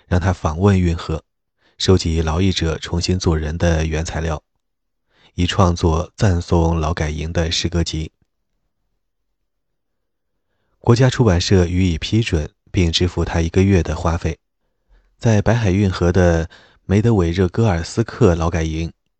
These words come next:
担任《重新做人》杂志的记者。囚犯们与他同住一个营房，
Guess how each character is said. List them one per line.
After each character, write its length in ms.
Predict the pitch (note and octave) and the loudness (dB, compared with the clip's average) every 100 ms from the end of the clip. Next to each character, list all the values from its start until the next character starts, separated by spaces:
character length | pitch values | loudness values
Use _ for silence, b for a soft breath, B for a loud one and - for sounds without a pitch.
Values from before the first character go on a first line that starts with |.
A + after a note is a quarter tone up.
| _ _ - | _ _ 0
担 160 | F#2 | 4
任 240 | F#2 E2 C#2+ | 4 2 -2
《重 220 | - F#2 | -4 -2
新 200 | G#2 G#2 | 0 0
做 220 | G2+ E2+ | 0 0
人》 260 | D#2+ D#2+ G2 | 0 -2 -4
杂 160 | D#2+ | -6
志 160 | D#2+ E2+ | -4 -4
的 140 | D#2+ | -4
记 180 | D#2 F2 | -4 -6
者。 280 | - E2 - _ _ _ _ _ _ _ _ _ _ _ _ _ _ _ _ _ _ - | -4 -8 -8 _ _ _ _ _ _ _ _ _ _ _ _ _ _ _ _ _ _ -4
囚 120 | A#2 | 0
犯 160 | G#2+ G2+ | 2 4
们 280 | F#2 F2 E2+ | 4 4 2
与 100 | E2+ | -2
他 180 | F2+ | -2
同 280 | F2 - E2 | -2 -2 -4
住 200 | - F2+ | 0 0
一 80 | D#2+ | 0
个 140 | - | -4
营 240 | E2 D#2+ F2 | -4 -4 -4
房， 380 | D#2 D#2 E2+ | -4 -2 -4